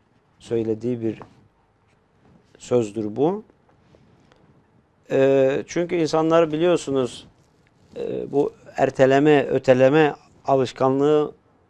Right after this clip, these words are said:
mı demek lazım, hastalığı mı demek lazım? Ee, çok şeydir, e, insanları başarıya doğru yürümekten alıkoyan bir unsurdur.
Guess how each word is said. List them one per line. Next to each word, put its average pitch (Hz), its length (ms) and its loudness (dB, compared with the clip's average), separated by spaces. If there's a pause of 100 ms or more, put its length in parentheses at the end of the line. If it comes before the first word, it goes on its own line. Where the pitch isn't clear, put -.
(180)
mı 147 160 2
demek 135 320 4
lazım, 123 400 2
hastalığı 135 600 2
mı 135 160 0
demek 127 340 -2
lazım? 131 500 0 (960)
Ee, 123 640 2 (100)
çok 156 380 0 (1120)
şeydir, 147 500 2
e, 123 220 0
insanları 135 760 0 (540)
başarıya 127 800 2
doğru 127 380 0
yürümekten 127 600 -2
alıkoyan 135 680 2
bir 117 200 -6 (280)
unsurdur. 160 720 -2